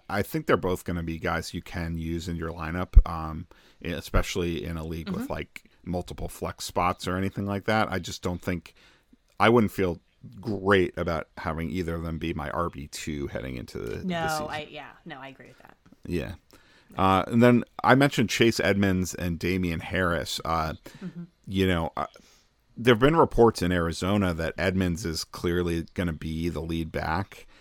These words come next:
Speaker 1: and that, um, James Conner is the, is not. Um, I don't know, though. I mean, I, Ed-, is Edmonds really built to handle a season of being the lead back? I, it's, it remains to be seen, I think. Um,
Speaker 2: I think that this will be more of a split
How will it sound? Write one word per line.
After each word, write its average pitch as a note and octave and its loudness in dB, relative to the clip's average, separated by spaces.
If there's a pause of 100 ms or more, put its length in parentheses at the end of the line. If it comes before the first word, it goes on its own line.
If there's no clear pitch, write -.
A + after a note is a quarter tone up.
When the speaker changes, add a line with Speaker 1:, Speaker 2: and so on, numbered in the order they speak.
(140)
Speaker 1:
and E2+ -2
that, D#2 -2
um, D2+ -6 (160)
James E2+ -2
Conner E2 -2
is D#2+ -10
the, D2+ -8 (140)
is D#2+ -6
not. E2+ -2 (560)
Um, E2 -2 (100)
I - -10
don't G#3 2
know, C3+ 4
though. D2 -2
I F2 -6
mean, F#2+ 2
I, - -2 (760)
Ed-, C3 2
is A2+ 0
Edmonds D3 2
really G#2+ 2
built F2 -2 (140)
to D#2+ -6
handle F2+ 0 (920)
a E2+ -2
season F#2+ -2
of E2+ -4
being F2+ -2
the F#2 -2
lead G2+ 0
back? A2 0
I, F#2 -2
it's, - -6
it F2 0
remains G#2+ 2
to - -16
be C#2+ -8
seen, D2 -8
I - -14
think. - -14
Um, D2+ -6
Speaker 2:
I C#4+ 0
think G4 -8
that A3+ -12
this A3+ -6
will A#3 -8
be G3 -10
more F3 -6
of E3+ -10
a D3+ -12
split - -12